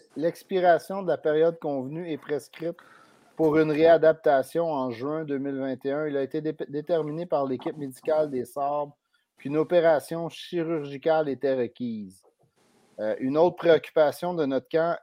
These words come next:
est que nous croyons que les spécialistes des Sabres étaient d'accord avec l'opération de remplacement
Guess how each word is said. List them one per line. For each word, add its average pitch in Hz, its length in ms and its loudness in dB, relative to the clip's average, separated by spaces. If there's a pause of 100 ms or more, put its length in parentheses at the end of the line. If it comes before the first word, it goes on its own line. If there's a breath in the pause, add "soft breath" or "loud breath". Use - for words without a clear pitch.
est 147 140 0
que 156 120 -4
nous 139 200 -2
croyons 160 440 2
que 147 120 -2
les 131 160 0
spécialistes 143 640 -4
des 131 180 -2
Sabres 147 520 -2
étaient 127 260 -4
d'accord 147 440 0
avec 127 260 -2
l'opération 131 600 -4
de 131 80 -10
remplacement 131 600 -6